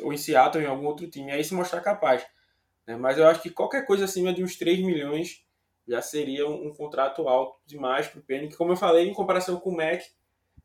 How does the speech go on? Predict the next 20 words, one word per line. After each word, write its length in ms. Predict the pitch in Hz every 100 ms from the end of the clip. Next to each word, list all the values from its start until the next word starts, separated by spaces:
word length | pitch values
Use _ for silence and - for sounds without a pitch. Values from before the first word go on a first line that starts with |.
| _
é, 460 | - 131 131 127 -
o 40 | 151
Mac, 280 | 165 175
que 80 | -
era 100 | 180
um 60 | 180
cara 200 | 180 170
que 120 | 170
não 160 | 185 214
tinha 160 | 196
tanta 180 | 202 202
expectativa 560 | 185 196 - 180 185 180
nele, 200 | 190 220
porque 160 | -
ele 60 | 160
foi 120 | 165
uma 100 | 156
quinta 200 | 160 156
rodada, 520 | 151 139 151 202 226 - _ _ _ _ _ _ _
é, 1120 | - 120 127 123 123 120 120 117 110 107 -